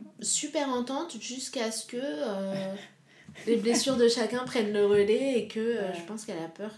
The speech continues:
Speaker 1: qu'il se passe, il se repasse quelque chose entre lui et moi, alors que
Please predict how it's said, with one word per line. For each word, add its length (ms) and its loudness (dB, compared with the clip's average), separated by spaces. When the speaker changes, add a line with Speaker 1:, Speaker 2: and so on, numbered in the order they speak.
Speaker 1:
qu'il 400 -14
se 80 -16
passe, 360 -14
il 120 -12
se 180 -10
repasse 680 -8
quelque 180 -10
chose 140 -8
entre 260 -10
lui 140 -8
et 20 -6
moi, 140 -4
alors 160 -8
que 80 -12